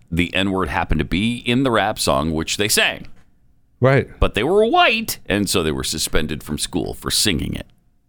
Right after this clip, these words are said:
Speaker 1: I, I,
Speaker 2: What?
Speaker 1: it, it just, it, it doesn't make any sense. The world doesn't make any sense. It just really,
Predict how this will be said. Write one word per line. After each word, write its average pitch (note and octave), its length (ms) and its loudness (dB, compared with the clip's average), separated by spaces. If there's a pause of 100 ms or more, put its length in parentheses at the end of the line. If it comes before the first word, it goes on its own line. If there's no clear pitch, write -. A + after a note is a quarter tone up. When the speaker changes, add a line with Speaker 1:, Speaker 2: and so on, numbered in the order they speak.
(400)
Speaker 1:
I, - 140 -4 (160)
I, - 100 -6 (1400)
Speaker 2:
What? A2+ 520 2
Speaker 1:
it, G3 280 -4 (420)
it G3 200 0
just, - 300 2
it, F3+ 160 -2
it F3+ 140 0
doesn't E3 320 0
make B2+ 220 -2
any G2 140 0
sense. - 340 -2
The A2 80 2
world A2 360 0 (500)
doesn't C#3 360 0
make D2+ 200 -2
any A1 140 -6
sense. - 420 -10 (240)
It A#2 80 0
just G2+ 240 -2
really, C2+ 340 -4